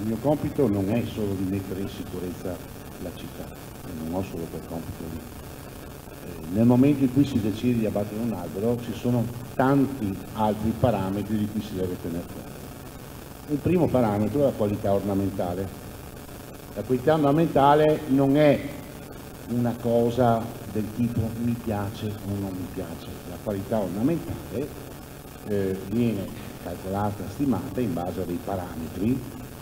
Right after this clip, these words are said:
ben precisi, se poi a qualcuno interessa posso fornire i dati, in cui si tiene conto di tutte le, eh, gli aspetti dell'albero. Tanto per essere chiari e precisi, eh, rispetto a,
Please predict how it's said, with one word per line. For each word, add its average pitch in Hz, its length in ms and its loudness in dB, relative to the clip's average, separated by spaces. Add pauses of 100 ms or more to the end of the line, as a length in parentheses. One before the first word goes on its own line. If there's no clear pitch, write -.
ben 113 240 4
precisi, 95 800 -2 (420)
se 104 100 -2
poi 101 200 4
a 98 40 4
qualcuno 104 480 0
interessa 101 600 0
posso 101 340 -4
fornire 85 400 -4
i 127 40 0
dati, 110 340 -6 (600)
in 190 140 0
cui 185 120 2
si - 220 -2
tiene 165 280 2
conto 156 280 0
di 147 140 0 (100)
tutte 123 400 2 (540)
le, 113 200 4
eh, 113 80 2 (800)
gli 113 120 2
aspetti 117 800 0 (360)
dell'albero. 101 460 -6 (360)
Tanto 208 300 4
per 127 220 4
essere 131 420 4 (100)
chiari 123 520 4
e 117 80 0
precisi, 117 840 2
eh, - 720 -10 (200)
rispetto 104 640 2
a, 101 260 4